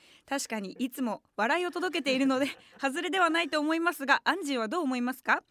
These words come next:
ちなみに赤坂の番組はSpotifyだと趣味のカテゴリーです。いろんな趣味、嗜好があるので、これはこれでいいと思っていますと。まあでもあれだよね、うちのディレクターのすみちゃんはこれお笑いのジャンルだと思ってますもんね。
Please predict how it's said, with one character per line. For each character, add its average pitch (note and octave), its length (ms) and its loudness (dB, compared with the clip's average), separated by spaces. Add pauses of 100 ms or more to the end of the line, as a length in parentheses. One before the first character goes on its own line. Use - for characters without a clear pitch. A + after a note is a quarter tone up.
(260)
ち C#4+ 140 -2
な F#4+ 100 2
み F#4 100 -2
に E4+ 200 0
赤 D4+ 240 -2
坂 C#4 240 -2
の G#3 120 -4
番 A3+ 220 -2
組 A3 220 -2
は G#3 180 -2
Spotify D4 540 -4
だ F#3+ 100 -4
と - 160 -4 (180)
趣 F#4 100 -4
味 D4+ 180 2 (100)
の A#3+ 140 -2
カ A#3 100 -8
テ A3 120 -6
ゴ G3 100 -6
リ F3 100 -8
ー - 20 -10
で F3 120 -8
す。 - 100 -20 (300)
い A#3 80 -2
ろ C4 120 0
ん C4 60 0
な C4 60 0
趣 C#4+ 200 -2
味、 A#3+ 160 -2
嗜 - 140 -10
好 C#4+ 200 -2
が C#4 100 2
あ D#4+ 80 4
る E4 80 0
の C4+ 120 2
で、 D#4 160 0
こ A3 140 -4
れ D#4+ 80 -2
は F4 140 0
こ D#4 80 -4
れ D4+ 100 -2
で C#4+ 180 -4
い C4+ 120 -2
い F3+ 40 -12
と F#3 120 -4
思 F#3 180 -6
っ E3+ 60 -12
て - 180 -14
い D#3+ 160 -8
ま G#3 160 -2
す - 180 -14
と。 F3 220 -10 (600)
ま F#4+ 80 4
あ G4+ 40 4
で G#4 80 4
も E4 100 6
あ D#4 60 8
れ E4+ 60 2
だ F4 80 0
よ C#4+ 120 6
ね、 D#4 100 2
う D4 80 0
ち C#4 120 -4
の C#4 120 0
デ C#4 80 -2
ィ - 20 -2
レ C#4 80 -2
ク A#3+ 60 -12
タ C#4 80 -2
ー C#4 40 2
の C#4 100 0
す C#4+ 100 -4
み C4+ 140 2
ち A#3 100 0
ゃ G3 60 0
ん F#3+ 40 -6
は F3+ 100 -4
こ G#3 100 -6
れ G#3+ 80 -2
お A3 100 2
笑 C4+ 240 6
い C4+ 40 2
の C4+ 100 2
ジ C4+ 80 -2
ャ C4+ 40 2
ン C4+ 40 2
ル C4+ 60 0
だ C4 100 -2
と F#3+ 80 -8
思 F3+ 80 -10
っ - 40 -12
て - 60 -14
ま E3+ 100 -12
す - 80 -14
も F#3+ 80 -10
ん B3 40 -4
ね。 C4+ 160 -4